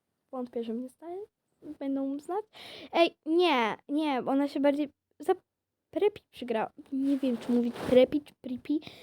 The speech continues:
Dajcie znać w komentarzu, jak wiecie. I nie wiem, czy wspomniałam, ale dajcie łapkę w górę. Ja w ogóle zapomniałam o tych łapkach w gó-, w górę. I napiszcie,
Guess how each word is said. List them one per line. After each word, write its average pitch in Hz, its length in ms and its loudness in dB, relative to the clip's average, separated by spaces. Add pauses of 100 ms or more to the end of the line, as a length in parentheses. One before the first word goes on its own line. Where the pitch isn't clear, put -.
(100)
Dajcie 262 180 4
znać 240 200 0
w - 40 -14
komentarzu, 226 440 -2
jak 220 100 -2
wiecie. 233 380 0 (1700)
I 311 100 6
nie 294 200 8
wiem, 453 160 8
czy 381 100 2
wspomniałam, 285 600 -2
ale 277 220 2 (800)
dajcie 339 400 8
łapkę 381 440 0
w - 260 -14
górę. 330 680 2 (520)
Ja 311 120 0
w 302 60 -8
ogóle 427 260 12
zapomniałam 311 440 6
o 233 40 4
tych 226 180 -2
łapkach 208 360 -4
w 202 60 -10
gó-, 208 120 0
w 208 120 -6
górę. 254 280 4 (760)
I 262 420 -2
napiszcie, 233 840 -4